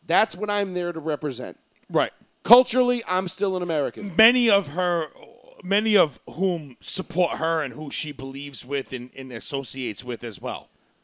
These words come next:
Speaker 1: Sure. She can, she can hate certain things about this country all she wants, but you're going to represent our country.
Speaker 2: No, I hope she doesn't.
Speaker 1: R-, she, she is. She, she made the team.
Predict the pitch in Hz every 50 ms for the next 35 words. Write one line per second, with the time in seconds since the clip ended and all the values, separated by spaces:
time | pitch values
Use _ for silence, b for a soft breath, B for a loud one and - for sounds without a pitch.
0 | _ _ - - 330 330 220 - - _ _ _ _ _ _ - - 269 320 -
1 | 381 330 254 - - - 254 311 330 349 277 208 - _ _ _ _ _ - -
2 | 170 220 269 254 - _ _ _ _ _ _ _ _ _ _ _ _ _ _ _
3 | _ _ _ _ _ - - - 220 247 220 208 190 - - 175 190 214 226 208
4 | 190 139 147 139 160 165 165 - - 156 143 - - - 190 190 156 156 156 160
5 | 175 170 - 147 139 139 185 269 - 139 - - - - _ _ _ _ _ _
6 | _ _ _ _ _ _ _ _ _ _ - 208 220 196 220 202 - 202 220 233
7 | 233 208 175 165 185 185 185 180 143 185 180 175 160 139 - - 185 202 214 -
8 | - 98 - _ _ _ _ _ _ _ _ _ _ _ _ _ _ _ _ _
9 | - 135 180 226 226 175 120 - 180 175 - - 180 160 - 190 202 175 151 117
10 | - _ _ - 113 147 - 143 - 180 180 175 156 135 - 170 208 294 339 -
11 | - - - 147 156 151 143 - _ _ - - 123 123 110 - - 131 131 151
12 | 156 185 - 277 311 320 240 139